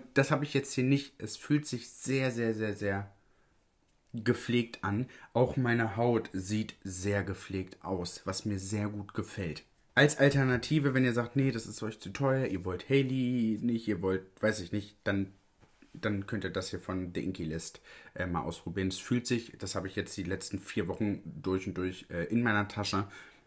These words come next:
mag ich sehr, sehr gerne, hat vom Feeling her einfach dasselbe Gefühl,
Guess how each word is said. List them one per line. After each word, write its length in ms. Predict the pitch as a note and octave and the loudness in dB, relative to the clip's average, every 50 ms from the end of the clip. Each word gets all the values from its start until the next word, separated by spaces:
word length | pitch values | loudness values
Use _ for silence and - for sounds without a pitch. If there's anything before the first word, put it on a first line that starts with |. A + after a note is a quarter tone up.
| - - | -18 -6
mag 300 | - G2+ A2+ A2+ A#2+ - | 0 4 4 4 4 4
ich 160 | C3 A2+ G2+ F#2+ | 0 0 0 0
sehr, 300 | G2 F#2+ A#2 A#2 A2+ G#2+ | 0 2 2 4 4 2
sehr 180 | G#2+ G#2 G2 | 2 2 2
gerne, 480 | F#2 - A2 G#2+ G#2+ A2 G#2+ G2+ G2 - | 2 2 4 4 6 6 4 2 0 -2
hat 160 | G#2+ - - | -4 -4 -6
vom 200 | - - G2+ G2 | -6 -4 -4 -4
Feeling 360 | F#2 - - A2+ G2+ G#2 G2+ | -4 -4 -4 -4 -2 -2 -2
her 180 | F#2+ F#2 F2 - | -2 -2 -4 -4
einfach 260 | E2+ E2+ - F#2+ F#2+ | -6 -8 -8 -8 -10
dasselbe 440 | - F2 E2+ - F#2 F#2+ F#2+ F2 F2+ | -10 -8 -6 -4 -2 -2 -2 -2 -4
Gefühl, 500 | E2 F2+ - - - G#2+ G#2+ G#2+ G#2+ | -6 -8 -6 -4 0 4 4 4 2